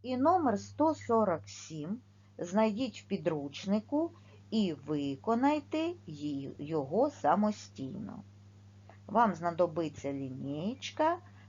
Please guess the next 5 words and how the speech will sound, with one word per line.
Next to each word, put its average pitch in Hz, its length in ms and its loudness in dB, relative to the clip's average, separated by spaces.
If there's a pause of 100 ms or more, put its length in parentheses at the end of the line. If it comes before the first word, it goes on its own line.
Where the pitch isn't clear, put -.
(140)
поміряйте, 165 760 2
будь 143 240 -6
ласка, 143 640 0 (720)
смужки 311 840 -6 (680)
і 294 200 -2